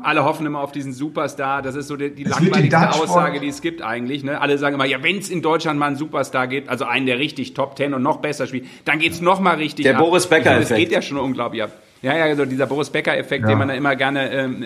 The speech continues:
Speaker 1: dazu nimmt als Vergleich. Was ist da so deine, äh, Denkweise? Weil ich meine, du bist ja Fan durch und durch. Brauchst du das? Wünschst du dir das? Wie ist es?
Speaker 2: Also, äh, dadurch, dass Herr Anderson kein Deutscher ist, geht es da erstmal nicht durch die schwarz-rot-goldene Brille.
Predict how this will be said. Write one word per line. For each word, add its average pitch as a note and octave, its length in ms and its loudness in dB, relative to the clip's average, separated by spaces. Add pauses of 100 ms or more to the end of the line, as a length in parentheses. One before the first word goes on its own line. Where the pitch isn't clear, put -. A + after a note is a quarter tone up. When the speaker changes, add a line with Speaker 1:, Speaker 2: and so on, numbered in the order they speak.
(140)
Speaker 1:
dazu D3 340 -2
nimmt C#3+ 220 -4
als B2 160 -6
Vergleich. B2+ 480 -2 (400)
Was C#3+ 140 0
ist F3+ 120 -2
da F3+ 80 4
so D#3 100 0
deine, D#3 520 0
äh, B2+ 240 2
Denkweise? B2 520 -2
Weil A#2 100 0
ich A#2+ 60 -4
meine, C#3+ 120 -2
du C#3 40 -2
bist F#3+ 200 0
ja D3+ 200 2 (220)
Fan F3 300 2
durch F3 200 2
und D#3+ 160 -4
durch. F#3+ 280 0
Brauchst G#3+ 400 0
du B3 40 -6
das? D3+ 460 -2 (100)
Wünschst G3+ 280 0
du G#3 60 -6
dir F#3 140 -6
das? F3 300 -4
Wie C3 100 -8
ist B2 140 -12
es? - 160 -20 (440)
Speaker 2:
Also, D#3+ 300 2
äh, D3+ 500 2 (420)
dadurch, C#3+ 360 0
dass D#3+ 240 -2
Herr D3 280 2
Anderson E3+ 340 2
kein C#3+ 200 2
Deutscher D#3+ 380 0
ist, D3+ 280 -4
geht D3 180 2
es - 80 0
da D3+ 140 0
erstmal D#3+ 300 -2
nicht D#3+ 200 -2
durch E3 120 2
die D3+ 100 -2
schwarz-rot-goldene D3 720 0
Brille. E3 420 0